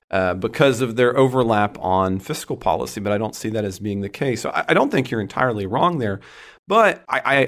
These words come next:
and I agree, but I might kind of take your argument further to make maybe an ideological case to say,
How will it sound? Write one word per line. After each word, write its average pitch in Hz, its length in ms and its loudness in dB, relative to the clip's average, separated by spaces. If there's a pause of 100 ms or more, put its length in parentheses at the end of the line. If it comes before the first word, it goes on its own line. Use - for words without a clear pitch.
(160)
and 139 120 2
I 120 100 4
agree, 117 500 4
but 135 140 4
I 113 80 6
might 131 260 0
kind 131 140 0
of 104 120 -4
take 135 320 -2
your 117 160 -4
argument 127 460 0
further 127 400 2
to 101 100 0
make 110 420 2
maybe 113 300 2
an 98 80 -2
ideological 110 840 -2
case - 420 -6
to - 100 -10
say, 110 380 0